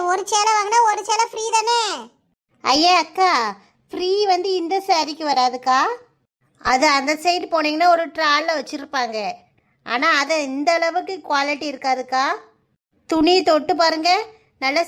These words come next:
Speaker 2: சாஃப்டா இருக்கும், உடுத்துறதுக்கு சூப்பரா இருக்கும்க்கா. எல்லா சேலையும் நல்லா தான் இருக்கு.
Speaker 1: ஏக்கா, வைர ஊசி சேலை இருக்கா?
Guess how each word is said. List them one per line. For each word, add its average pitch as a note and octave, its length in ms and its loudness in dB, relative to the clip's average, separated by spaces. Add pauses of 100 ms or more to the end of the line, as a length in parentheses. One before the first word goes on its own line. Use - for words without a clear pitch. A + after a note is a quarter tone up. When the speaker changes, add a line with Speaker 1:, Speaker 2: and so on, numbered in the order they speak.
Speaker 2:
சாஃப்டா E4 540 0
இருக்கும், B3+ 360 -6
உடுத்துறதுக்கு E4+ 680 -6
சூப்பரா E4+ 460 -2
இருக்கும்க்கா. C#4+ 420 -4 (1160)
எல்லா C4 180 4 (120)
சேலையும் E4 340 0
நல்லா A#3+ 260 2
தான் F4 120 2
இருக்கு. C4 260 -4 (640)
Speaker 1:
ஏக்கா, G#4 200 4 (200)
வைர F#4 240 2 (140)
ஊசி A4+ 240 -4
சேலை A4 240 2
இருக்கா? A4+ 260 0